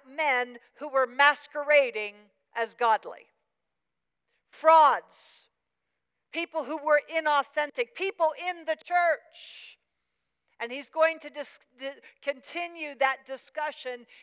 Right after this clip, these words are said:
in this next passage, the passage that we read. In chapter two, he warned against word battles, against godless chatter, and foolish and ignorant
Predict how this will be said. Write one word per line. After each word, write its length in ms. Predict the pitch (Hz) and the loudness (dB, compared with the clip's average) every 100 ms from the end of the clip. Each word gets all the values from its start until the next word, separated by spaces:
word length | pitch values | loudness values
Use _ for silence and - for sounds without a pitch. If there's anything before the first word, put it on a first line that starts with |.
| _ | _
in 260 | 277 285 277 | -2 -2 0
this 280 | 285 - 254 | -2 -2 -8
next 300 | 269 262 - | -6 -6 -4
passage, 460 | 302 294 262 233 | -2 -2 -6 -10
the 100 | 240 | -10
passage 580 | 233 277 269 - 247 - | -8 -6 -6 -8 -14 -8
that 200 | 247 220 | -8 -8
we 120 | 240 240 | -14 -14
read. 320 | 247 247 165 - _ _ _ _ _ _ _ _ _ _ _ _ _ _ _ - | -8 -6 -6 -12 _ _ _ _ _ _ _ _ _ _ _ _ _ _ _ -10
In 140 | 240 | -10
chapter 440 | - 302 285 - 285 | -2 -2 -2 -8 -18
two, 440 | - 330 311 240 _ _ | -16 -16 -14 -16 _ _
he 200 | - 277 | -18 -18
warned 440 | 233 285 302 302 | -12 -10 -8 -8
against 580 | 262 220 233 247 - - _ | -10 -4 -4 -4 -12 -20 _
word 320 | - 277 277 208 | -2 0 0 -4
battles, 640 | 214 196 185 - - - _ _ _ _ _ _ _ _ - | -6 -6 -10 -20 -20 -20 _ _ _ _ _ _ _ _ -10
against 420 | 214 269 254 - - | 0 0 -2 -12 -4
godless 540 | 262 277 285 269 254 | 0 2 0 -6 -6
chatter, 520 | - - 277 262 214 - _ _ - | -12 -10 -6 -6 -8 -14 _ _ -12
and 160 | 220 226 _ - | -12 -12 _ -14
foolish 520 | 302 320 311 302 - | -10 0 0 0 -4
and 120 | 254 247 _ - 320 | -14 _ _ -8 -6
ignorant 460 | 311 240 233 190 | -4 -6 -8 -8